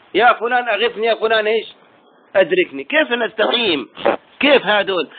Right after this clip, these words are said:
"قل يا أيها الكافرون لا أعبد ما تعبدون الآن، ولا أنتم عابدون ما أعبد الآن، ولا أنا عابد ما عبدتم بكرة،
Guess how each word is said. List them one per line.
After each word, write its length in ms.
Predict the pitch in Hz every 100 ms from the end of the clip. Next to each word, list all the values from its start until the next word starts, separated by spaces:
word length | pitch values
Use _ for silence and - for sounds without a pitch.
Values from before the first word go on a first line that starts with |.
| - - -
"قل 240 | 240 233
يا 260 | 226 247 240
أيها 260 | 247 220
الكافرون 720 | 220 226 220 190 190 160 - - _ _ _ _ _ _ _ _ _ _ _ _ -
لا 380 | 165 240 262 285
أعبد 440 | 254 233 254 247
ما 200 | 247 254
تعبدون 580 | 240 208 208 240 220 175
الآن، 360 | 175 156 135 - _ _ _ _ _ _ _ _ _ _ - -
ولا 300 | 156 214 240
أنتم 240 | 254 233 220
عابدون 480 | 214 220 233 247 233
ما 120 | 240
أعبد 340 | 233 170 147 - -
الآن، 440 | 151 156 151 135 117 _ _ _ _ -
ولا 400 | 196 226 233 254
أنا 120 | 240
عابد 320 | 220 240 240
ما 180 | 240 240
عبدتم 440 | 220 247 233 202 175
بكرة، 360 | 170 - 139